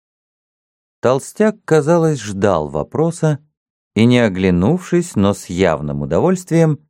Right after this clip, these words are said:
ответил: «А нигде?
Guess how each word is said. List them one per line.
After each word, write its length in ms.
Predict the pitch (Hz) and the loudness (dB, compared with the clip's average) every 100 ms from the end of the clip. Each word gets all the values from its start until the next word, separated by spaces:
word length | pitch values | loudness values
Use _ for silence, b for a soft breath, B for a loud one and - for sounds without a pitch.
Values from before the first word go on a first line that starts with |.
| _ | _
ответил: 720 | - 101 87 80 73 76 71 _ _ _ _ _ _ _ _ | -4 -4 0 0 0 -2 -4 _ _ _ _ _ _ _ _
«А 180 | 85 101 | 0 2
нигде? 600 | 110 107 104 101 131 156 | 2 0 0 0 0 -2